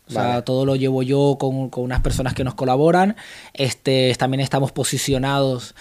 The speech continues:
Speaker 1: eh, a través de la página web, eh, de Bitbase, ¿vale? Por el,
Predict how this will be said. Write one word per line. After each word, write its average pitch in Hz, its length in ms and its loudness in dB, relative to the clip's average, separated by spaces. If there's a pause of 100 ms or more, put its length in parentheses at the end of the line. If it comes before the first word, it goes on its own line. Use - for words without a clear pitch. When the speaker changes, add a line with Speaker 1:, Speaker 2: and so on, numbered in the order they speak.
(240)
Speaker 1:
eh, 123 340 0
a 123 80 0
través 120 300 -2
de 139 80 -2
la 123 140 0
página 127 320 0
web, 123 360 -2
eh, 120 460 0
de 120 100 -2
Bitbase, 131 720 0
¿vale? 127 300 -4
Por 123 140 -6
el, 110 140 -6